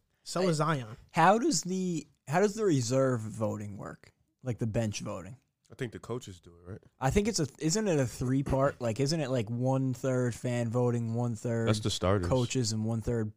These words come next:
Speaker 2: players?
Speaker 3: The starters.
Speaker 1: And media. Media's part of it, too.
Speaker 3: It's media's, coaches, and fans, right?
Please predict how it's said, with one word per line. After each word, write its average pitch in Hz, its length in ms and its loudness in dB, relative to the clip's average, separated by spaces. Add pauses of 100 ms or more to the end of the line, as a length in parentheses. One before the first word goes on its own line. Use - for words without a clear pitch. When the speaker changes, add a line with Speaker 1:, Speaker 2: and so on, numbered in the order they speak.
(400)
Speaker 2:
players? 127 520 -2 (340)
Speaker 3:
The 104 60 -14
starters. 104 420 4
Speaker 1:
And 147 140 2
media. 156 320 4
Media's 143 400 0
part 131 180 -8
of 127 80 -8
it, 127 100 -8
too. 135 260 -4
Speaker 3:
It's 98 220 0
media's, 117 520 2 (100)
coaches, 104 640 0
and 87 240 -10
fans, 92 420 -2
right? 95 200 -4